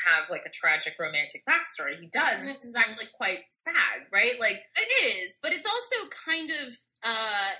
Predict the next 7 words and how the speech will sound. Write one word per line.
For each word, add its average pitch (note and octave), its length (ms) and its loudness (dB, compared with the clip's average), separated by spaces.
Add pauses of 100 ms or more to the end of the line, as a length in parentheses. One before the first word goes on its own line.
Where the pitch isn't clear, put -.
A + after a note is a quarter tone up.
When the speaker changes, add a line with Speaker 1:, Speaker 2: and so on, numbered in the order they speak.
(140)
Speaker 2:
it's A#3+ 340 -10
kind C#4+ 300 0
of, C4 80 2 (720)
it's B3+ 180 -2
not, C#4+ 220 4 (180)
it, C#4 200 -4
it, D4+ 120 0